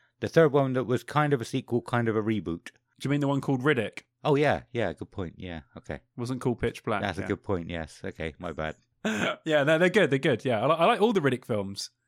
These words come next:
Speaker 1: Yeah.
Speaker 2: I like Chronicles, I like Riddick and I like Pitch Black. I think they're all awesome.
Speaker 1: Yeah, but the thing with Riddick,
Speaker 2: Good
Speaker 1: I thought
Speaker 2: character.
Speaker 1: th-, there were too many callbacks to the first film. They was trying to do too many sort of references to try and
Speaker 2: Mm.
Speaker 1: get you to go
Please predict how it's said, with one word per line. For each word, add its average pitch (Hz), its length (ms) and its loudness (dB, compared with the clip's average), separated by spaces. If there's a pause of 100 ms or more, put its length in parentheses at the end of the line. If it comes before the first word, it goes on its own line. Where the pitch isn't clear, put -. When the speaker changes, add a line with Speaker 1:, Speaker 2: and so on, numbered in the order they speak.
(140)
Speaker 1:
Yeah. 107 120 0
Speaker 2:
I 147 40 8
like 147 140 4
Chronicles, 139 800 0 (340)
I 127 80 2
like 139 180 4
Riddick 127 440 2
and 123 180 2
I 120 60 2
like 117 340 0
Pitch - 240 -4
Black. 117 220 -4
I 107 40 -14
think 104 160 -10
they're 107 100 -10
all 104 160 -6
awesome. 104 340 -8
Speaker 1:
Yeah, 78 220 -4 (140)
but 113 100 -2
the 117 80 -2
thing 175 160 0
with 160 140 0
Riddick, 131 220 2
Speaker 2:
Good 139 120 -2
Speaker 1:
I 120 200 0
thought 117 160 0
Speaker 2:
character. 104 140 -8 (760)
Speaker 1:
th-, 117 120 -10
there 135 120 0
were 135 80 2
too 160 300 2
many 147 180 -2
callbacks 127 640 -2
to 104 100 -8
the 98 100 -4
first 113 360 0
film. 71 440 -4
They 107 120 2
was 90 140 -4
trying 123 260 0
to 110 80 4
do 107 140 0
too 135 280 -2
many 101 180 0
sort 87 220 -4
of 87 60 -4
references 92 760 -4 (420)
to 113 100 0
try 104 280 4
and 92 100 0
Speaker 2:
Mm. - 40 -8
Speaker 1:
get 90 120 -4
you 98 100 -6
to 90 60 -8
go 80 240 -2